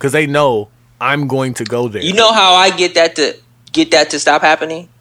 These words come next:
Speaker 1: How?
Speaker 2: We
Speaker 1: Be
Speaker 2: have a
Speaker 1: quiet.
Speaker 2: calm
Speaker 1: Shut the fuck
Speaker 2: conver-
Speaker 1: up. You be shutting the fuck
Speaker 2: No,
Speaker 1: up.
Speaker 2: we have a
Speaker 1: Lower
Speaker 2: calm
Speaker 1: your voice.
Speaker 2: conversation afterwards about it, but we can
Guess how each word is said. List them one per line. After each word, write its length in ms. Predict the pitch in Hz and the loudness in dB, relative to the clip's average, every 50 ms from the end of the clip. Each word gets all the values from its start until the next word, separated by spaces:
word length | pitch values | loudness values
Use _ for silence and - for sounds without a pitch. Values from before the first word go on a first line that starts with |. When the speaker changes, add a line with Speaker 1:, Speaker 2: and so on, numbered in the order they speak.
| _ _ _ | _ _ _
Speaker 1:
How? 280 | - 117 113 110 - _ _ _ _ _ _ _ _ _ _ - - - - - _ _ _ _ _ _ _ | -18 -16 -16 -16 -18 _ _ _ _ _ _ _ _ _ _ -20 -20 -20 -20 -20 _ _ _ _ _ _ _
Speaker 2:
We 120 | 135 170 | -4 0
Speaker 1:
Be 40 | 202 | 2
Speaker 2:
have 160 | 214 175 165 151 | 2 4 4 4
a 40 | |
Speaker 1:
quiet. 180 | 143 160 156 147 | 2 2 2 2
Speaker 2:
calm 240 | 160 156 151 151 151 | 2 2 2 2 2
Speaker 1:
Shut 160 | 147 156 147 | 2 2 2
the 60 | 156 | 2
fuck 180 | 147 147 151 143 | 2 2 2 2
Speaker 2:
conver- 60 | 139 175 170 | 2 0 0
Speaker 1:
up. 100 | 156 135 | -2 -6
You 80 | 123 | -8
be 80 | 120 113 | -8 -6
shutting 220 | - - 117 139 | -6 -6 -6 -8
the 60 | 120 | -8
fuck 80 | - - | -6 -2
Speaker 2:
No, 320 | 190 202 190 151 127 110 92 | 0 2 4 4 2 2 -2
Speaker 1:
up. 60 | - - | -4 -6
Speaker 2:
we 140 | 120 147 185 | -4 0 2
have 180 | 190 165 151 147 | 2 2 2 2
a 40 | |
Speaker 1:
Lower 60 | 143 127 | 0 0
Speaker 2:
calm 340 | 120 120 123 - - 156 165 | 0 2 2 4 4 4 2
Speaker 1:
your 80 | 117 113 | 2 0
voice. 40 | 110 | 0
Speaker 2:
conversation 920 | - 160 160 139 156 151 - 151 147 147 151 143 - - 127 127 127 131 - - _ _ - _ _ _ | 0 0 0 0 0 -2 -2 -2 -2 -2 -2 -4 -6 -6 -6 -8 -8 -10 -16 -20 _ _ -20 _ _ _
afterwards 640 | 139 147 156 156 - 147 123 107 104 104 101 98 107 | 0 0 0 0 0 -2 0 2 2 2 2 0 -2
about 300 | 101 95 92 90 87 82 | -2 -2 -2 -2 -2 -6
it, 160 | 76 - - _ _ _ _ _ _ _ _ | -8 -12 -12 _ _ _ _ _ _ _ _
but 100 | - 123 | 0 2
we 140 | 131 156 160 | 4 4 4
can 180 | - 160 143 | 2 0 0